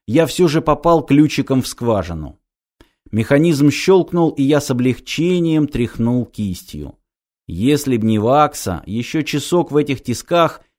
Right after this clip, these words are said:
и с рукой можно было бы попрощаться. Не теряя времени, я размял конечности, встал и бросился освобождать Еву. На ходу спросил у Ваксы:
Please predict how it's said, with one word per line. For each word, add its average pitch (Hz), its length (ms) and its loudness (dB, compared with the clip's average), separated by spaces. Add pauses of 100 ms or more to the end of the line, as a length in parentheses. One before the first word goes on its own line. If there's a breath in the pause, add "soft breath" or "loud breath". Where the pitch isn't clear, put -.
(160)
и 160 120 -4
с - 120 -4
рукой 160 440 4
можно 135 420 2
было 127 340 2
бы 110 180 0
попрощаться. - 1000 -8 (920)
Не 113 140 0
теряя 170 400 4
времени, 170 600 2
я 131 240 2
размял 151 420 2
конечности, 147 800 0
встал 151 460 2
и 127 140 -4
бросился 131 720 0
освобождать 107 880 -2
Еву. 87 560 -6 (380)
На 127 160 0
ходу 160 300 2
спросил 131 560 -2
у 98 180 -6
Ваксы: 85 520 -6